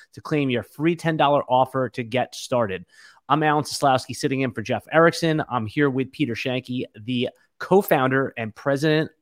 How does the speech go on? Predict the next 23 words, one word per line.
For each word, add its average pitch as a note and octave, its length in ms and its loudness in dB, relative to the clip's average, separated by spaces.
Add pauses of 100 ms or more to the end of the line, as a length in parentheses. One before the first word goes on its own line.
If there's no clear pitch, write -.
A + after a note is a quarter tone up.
(100)
of A2+ 260 2 (100)
RotoWire. C3 680 4 (420)
You've, B2+ 320 2
uh, A#2 340 6
many C#3 280 2
of A#2+ 80 -2
you B2+ 160 0
know C#3 240 2
him C#3 100 0
and A#2 100 0
have, G#2+ 160 -6
uh, G#2 280 -4
read C3+ 320 4
his, C3+ 500 0
his D3+ 180 0
content D#3 600 0
and, G#2 240 -6 (240)
and G#2+ 180 -6
heard D#3+ 240 4
Peter D#3 240 2
talk D3 380 4
on, A2 280 -2
on G2+ 280 -12